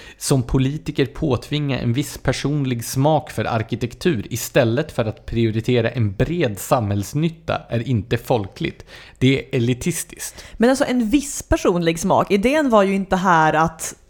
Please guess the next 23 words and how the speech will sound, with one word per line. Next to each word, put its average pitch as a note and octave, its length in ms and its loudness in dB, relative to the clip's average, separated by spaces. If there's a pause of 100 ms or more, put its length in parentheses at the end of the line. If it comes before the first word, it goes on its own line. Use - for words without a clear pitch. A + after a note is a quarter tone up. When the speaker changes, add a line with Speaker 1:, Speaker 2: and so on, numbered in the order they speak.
(120)
Speaker 2:
det G#3 80 4
här F#3 160 6
fyra F3+ 320 2
moderaterna E3+ 580 4
bara, E3 120 2
"Vi C4+ 140 -2
tycker G3+ 320 0
det E3 60 4
här F3 140 2
är F3 60 2
snyggt - 420 -6
och E3 140 -4
därför A#3+ 360 4
borde E3 240 2
det F3 120 4
vara G#3 220 2
så." - 180 -4 (220)
Poängen B3+ 380 4
var A3+ 140 6
ju F3+ 80 4
att F3+ 100 0
det G3+ 60 2
här, D#3+ 280 2